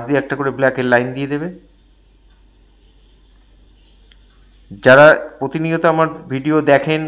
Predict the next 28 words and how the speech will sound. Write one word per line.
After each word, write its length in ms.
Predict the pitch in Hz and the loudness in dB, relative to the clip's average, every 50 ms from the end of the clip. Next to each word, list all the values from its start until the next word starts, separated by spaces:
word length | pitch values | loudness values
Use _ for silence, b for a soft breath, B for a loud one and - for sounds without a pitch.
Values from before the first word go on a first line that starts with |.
| 147 143 139 | -8 -4 -2
বা 80 | 127 123 | -2 -2
তোমরা 280 | 123 - 135 139 139 135 | -2 -4 -2 -2 -2 0
দেখো, 320 | 135 139 135 135 135 160 156 147 | 4 4 4 4 4 0 -4 -4
দেখে 200 | 139 135 143 139 | -2 -4 -4 -4
দেখে 200 | 143 143 147 143 | -4 -4 -6 -2
করো, 240 | 143 139 135 139 143 | 0 0 0 0 0
তাদের 240 | 143 131 123 127 123 | 0 -2 -2 -2 -4
সবাইকে 500 | - - 127 127 139 135 135 - 147 147 147 147 B B B B B B B B - | -2 -2 0 0 0 0 0 -2 -4 -4 -4 -6 B B B B B B B B -2
অসংখ্য 420 | 117 120 - 151 147 139 147 147 | -2 0 0 -2 -4 -4 -4 -4
ধন্যবাদ, 460 | 139 135 135 139 143 147 139 143 147 | -2 -4 -4 -4 -4 0 2 2 2
সবার 300 | 139 - 131 123 127 123 123 | 2 0 0 0 0 0 0
জন্য 160 | 139 135 131 | -4 -2 0
অনেক 200 | 127 127 131 131 131 | 0 0 0 -2 -6
শুভেচ্ছা, 480 | - - 139 139 147 143 143 - - 143 | -6 -8 -4 -4 -4 -4 -4 -2 -2 0
অনেক 160 | 135 123 127 127 | 0 -2 -4 -6
শুভকামনা 560 | - 135 135 139 139 143 143 143 143 147 147 | -8 -6 -4 -4 -2 0 -2 0 0 0 0
রইল। 240 | 143 147 147 143 143 156 156 156 B B B B B B B B B B _ | 0 0 -2 -2 -2 -4 -4 -6 B B B B B B B B B B _
এখানে 240 | 135 127 156 151 160 160 | -2 0 2 2 4 4
দেখো 240 | 156 160 156 175 170 165 - | 4 4 4 2 -2 -2 -4
পুশিয়ান 340 | 151 147 - 170 165 160 160 156 | -6 -4 -2 0 0 0 0 -2
গ্লু 140 | 160 165 160 160 | -2 -2 0 2
দিয়ে 120 | 170 170 160 | 2 4 4
আমরা 180 | 151 151 151 | 4 4 2
জলের 320 | 143 143 143 143 147 156 156 | 4 4 4 4 4 2 0
মধ্যে 260 | 156 156 147 160 170 196 - B B B B B B 123 | -2 -2 -2 -2 -4 -4 -6 B B B B B B -4
জিগজ্যাগ 360 | 123 147 147 147 170 170 165 143 | -4 -2 2 4 4 4 4 2
জিগজ্যাগ 340 | 143 156 147 143 165 165 165 | -2 -6 -2 0 0 0 2
লাইন 260 | 156 147 143 151 151 | 4 4 4 4 2